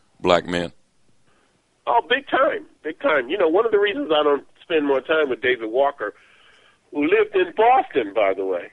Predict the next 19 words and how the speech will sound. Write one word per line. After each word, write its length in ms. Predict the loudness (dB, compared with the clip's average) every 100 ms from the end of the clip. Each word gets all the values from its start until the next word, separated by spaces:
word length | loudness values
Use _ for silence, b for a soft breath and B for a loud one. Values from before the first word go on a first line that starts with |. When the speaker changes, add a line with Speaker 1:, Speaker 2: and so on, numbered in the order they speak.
| _ _ _ _ -16
Speaker 2:
and 240 | -12 -8
he 120 | -4 -4
had 160 | -4
a 60 | -4
house 320 | -2 0 -2 -4
in 180 | -6 -2
Boston, 520 | -2 -2 -6 -16 -16 -18 _ b b b b b
um, 440 | 0 0 0 -4 -16 _ _ _ _ -14
is 120 | -6
because 280 | -2 -2 0
I 100 | 0
don't 140 | 0
have 240 | 0 0 0
any 220 | 0 0
images 460 | -2 -4 -6 -8 -6
of, 240 | -8 -4
uh, 240 | -4 -4 -8 _ _ b b b b b -2
David 300 | -2 -2 -2
Walker. 480 | 0 -2 -4 -20